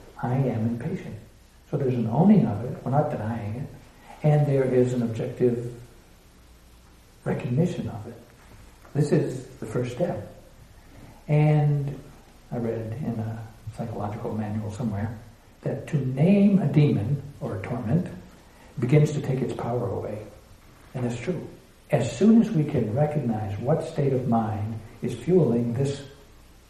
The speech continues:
tormented suffering experience, as soon as we can name it, we're not caught in it. And there's been scientific tests done, eh, some years ago that says,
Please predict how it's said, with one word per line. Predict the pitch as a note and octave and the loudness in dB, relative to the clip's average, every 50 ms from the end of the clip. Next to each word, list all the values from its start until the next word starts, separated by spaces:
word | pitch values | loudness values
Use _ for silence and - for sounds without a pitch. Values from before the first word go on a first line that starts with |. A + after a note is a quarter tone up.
| - - - - | -20 -20 -20 -14
tormented | - - A#2 A2 A2+ A2 G#2+ - B2+ - | -10 -8 -6 -4 -4 -4 -4 -6 -6 -6
suffering | - - A2 G#2 - - G#2+ G#2 - - - - - - - - - - - | -6 -6 -6 -6 -8 -10 -10 -10 -12 -12 -14 -18 -20 -20 -20 -20 -20 -20 -20
experience, | - - - - F3+ E3 C#3 - - D3+ - - - - - - - - - - - - - - - - - - | -18 -10 -4 -2 -2 -2 -2 -2 -4 -4 -6 -6 -10 -20 -20 -20 -20 -20 -20 -20 -20 -20 -20 -20 -20 -20 -20 -12
as | - | -4
soon | - F#3 | -2 0
as | E3+ E3 | 2 2
we | E3+ | 2
can | D#3 - C3 B2 | 2 2 2 2
name | C3 D#3 F#3 D#3+ B2+ | 4 4 4 4 4
it, | B2 - - - - - - - - - - - - - - | 2 -2 -4 -6 -14 -18 -20 -20 -20 -20 -20 -20 -20 -12 -6
we're | - B2+ | -4 -2
not | B2+ B2+ B2+ B2 - - | -2 -2 -4 -4 -8 -10
caught | - - G#2+ G#2 G#2 | -8 -8 -6 -6 -6
in | A2 A2+ | -6 -8
it. | G2+ G#2 G#2+ - - - - - - - - - - - - - - - - - - - - - - - - - - - - - - - - - - - | -8 -12 -14 -16 -18 -20 -20 -20 -20 -20 -20 -20 -20 -20 -20 -20 -20 -20 -20 -20 -20 -20 -20 -20 -20 -20 -20 -20 -20 -20 -20 -20 -20 -20 -20 -18 -12 -10
And | C#3+ B2 A#2 A2+ A#2 A#2 | -6 -4 -2 -2 -2 -2
there's | A#2 A2+ A2+ A2 | -4 -4 -4 -4
been | G#2+ A2+ A2+ G#2+ | -2 -4 -4 -4
scientific | - - A#2+ A#2+ A#2 A2+ G#2+ - - B2 A2+ G#2+ A2 G#2+ - - | -6 -6 -4 -4 -4 -4 -4 -6 -6 -6 -6 -6 -8 -8 -10 -8
tests | - B2 A2+ G#2+ - - - | -6 -6 -6 -6 -6 -8 -8
done, | A2 A2 A2 A2 G#2+ G#2+ G#2 G#2 - - - - - - - - - - - - - - - G#3+ | -8 -6 -6 -6 -6 -6 -8 -10 -10 -14 -18 -20 -20 -20 -20 -20 -20 -20 -20 -20 -20 -10 -6 -2
eh, | F3 D#3+ | 0 0
some | - - C3+ A2+ A2 | 0 0 -2 -2 -2
years | A#2 A#2 A#2+ A#2+ | 0 -2 -2 -2
ago | - - G#2+ G2+ G2+ - - | -4 -4 -4 -6 -6 -6 -8
that | G#2+ A2 | -8 -8
says, | - - B2 A2 A2 - - | -6 -4 -4 -4 -4 -6 -10